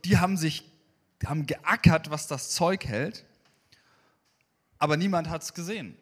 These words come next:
oder niemand wollte es sehen. Ist auch normal bei Leiterschaft, dass nicht, dass nicht alles gesehen wird, was die Leiter eben,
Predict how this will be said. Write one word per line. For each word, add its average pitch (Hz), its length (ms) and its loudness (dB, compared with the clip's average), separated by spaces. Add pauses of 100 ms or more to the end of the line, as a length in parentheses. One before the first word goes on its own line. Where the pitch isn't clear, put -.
oder 143 200 -4
niemand 151 300 -2
wollte 180 240 2
es 131 80 -4
sehen. 110 180 -6
Ist 107 140 -8
auch 123 100 -4
normal 131 380 2
bei 120 140 0
Leiterschaft, 104 600 -4
dass - 240 -12
nicht, 123 300 -2 (220)
dass 120 220 -8
nicht 139 200 -2
alles 135 260 2
gesehen 143 340 2
wird, 131 120 -2
was 117 160 -6
die 123 100 -2
Leiter 127 360 0
eben, 117 340 -2